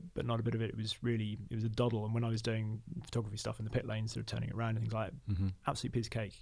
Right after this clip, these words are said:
Speaker 1: You know, it was really not a sort of recalcitrant race car with a sort of, you know,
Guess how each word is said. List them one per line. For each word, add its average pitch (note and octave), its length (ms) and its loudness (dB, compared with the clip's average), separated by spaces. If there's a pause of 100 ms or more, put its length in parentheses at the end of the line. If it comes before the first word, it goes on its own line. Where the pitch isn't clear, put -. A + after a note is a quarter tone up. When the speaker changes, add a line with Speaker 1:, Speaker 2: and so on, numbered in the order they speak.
Speaker 1:
You - 100 -2
know, G#2+ 140 0
it G#2+ 140 -4
was A2 180 -2
really A#2 260 4
not A#2+ 420 2 (680)
a - 60 0
sort B2+ 140 0
of A#2 180 0
recalcitrant A#2 720 0 (320)
race B2 240 2
car A2+ 300 4
with A2 140 2
a G#2+ 40 -2
sort A#2+ 180 -2
of, A2 60 0
you A2 100 0
know, A2 60 0